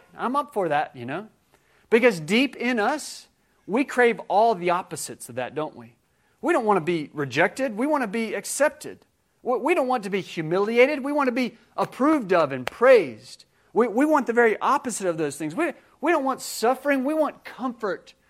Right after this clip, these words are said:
We, we want things to be safe. We don't want death. We want to preserve our life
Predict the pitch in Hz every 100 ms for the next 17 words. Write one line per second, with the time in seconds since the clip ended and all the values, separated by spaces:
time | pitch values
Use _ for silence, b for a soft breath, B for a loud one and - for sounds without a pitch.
0 | _ _ 233 269 214 285 269 240 254 -
1 | 214 190 - - 247 247 160 - - _
2 | _ _ _ _ - 240 269 233 202 139
3 | 180 220 240 - 254 254 220 - 160 151
4 | 202 240 240 185 190 185 185 180 170